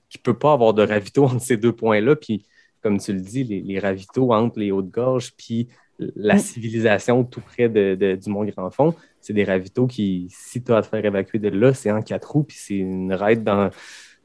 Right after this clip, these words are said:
Speaker 1: dans des chemins de bois, là. Je pense que c'est hyper compliqué à, à atteindre. Fait que c'est un, ça ajoute un degré de difficulté quand t'es aussi loin. Puis ne serait-ce que le Québec Mégatrail, qui est un peu plus près de Québec, donc on se dit peut-être c'est moins reculé.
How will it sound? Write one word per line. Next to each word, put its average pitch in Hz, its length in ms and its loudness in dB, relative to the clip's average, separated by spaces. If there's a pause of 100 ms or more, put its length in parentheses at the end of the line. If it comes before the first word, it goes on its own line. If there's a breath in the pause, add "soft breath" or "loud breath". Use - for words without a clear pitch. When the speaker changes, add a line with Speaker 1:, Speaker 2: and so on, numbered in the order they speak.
(120)
Speaker 1:
dans 107 220 2
des 98 160 2
chemins 107 260 2
de 101 80 4
bois, 110 240 6
là. 139 80 6
Je 123 80 -2
pense 107 180 -6
que 101 80 -6
c'est - 240 -10
hyper 117 400 0
compliqué 110 540 -2
à, 92 120 -2 (280 soft breath)
à 92 200 2
atteindre. 120 340 2
Fait 95 100 -8
que - 80 -12
c'est - 80 -20
un, - 200 -2
ça 92 180 -2
ajoute 104 200 0
un 104 120 4
degré 107 260 0
de 110 60 -6
difficulté 107 680 -6
quand 101 300 0 (240)
t'es - 160 -8
aussi 127 340 2
loin. 110 300 4
Puis 113 300 -2 (340 soft breath)
ne 104 180 4
serait-ce 127 400 2
que - 100 -4
le 98 80 -2
Québec 113 380 0
Mégatrail, 113 460 2
qui 110 160 2
est - 20 8
un 104 60 4
peu 127 160 2
plus 120 160 -6
près - 360 2
de 117 120 4
Québec, 120 400 2
donc 110 180 4
on 104 260 2
se 101 60 -6
dit 107 200 -10
peut-être 107 280 0
c'est 113 100 -2
moins 110 200 2
reculé. 117 480 0